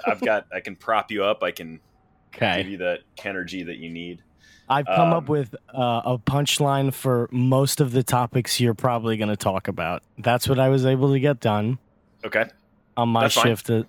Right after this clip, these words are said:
Speaker 2: at, at the podcast.
Speaker 1: That's
Speaker 2: Um,
Speaker 1: fine.
Speaker 2: Not happy with our, with, you know, where we're going as far as goals, uh, achieved for the previous month. If you look at July,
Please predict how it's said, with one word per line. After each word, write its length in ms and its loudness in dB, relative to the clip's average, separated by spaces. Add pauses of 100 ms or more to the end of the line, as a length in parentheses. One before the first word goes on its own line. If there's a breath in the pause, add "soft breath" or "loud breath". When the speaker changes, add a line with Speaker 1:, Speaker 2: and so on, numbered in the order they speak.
Speaker 2:
at, 240 2
at 160 -2
the 80 -6
podcast. 800 -4 (420 soft breath)
Speaker 1:
That's 340 -2
Speaker 2:
Um, 60 -6
Speaker 1:
fine. 300 -2 (840)
Speaker 2:
Not 260 0
happy 280 0
with 140 0
our, 280 -2
with, 280 -4 (120)
you 140 0
know, 120 2
where 180 2
we're 140 -2
going 340 0
as 120 -4
far 220 0
as 220 -4 (720 loud breath)
goals, 640 2 (120)
uh, 260 2
achieved 560 0
for 160 0
the 120 2
previous 420 2
month. 240 0
If 100 -8
you 140 2
look 240 2
at 80 0
July, 600 0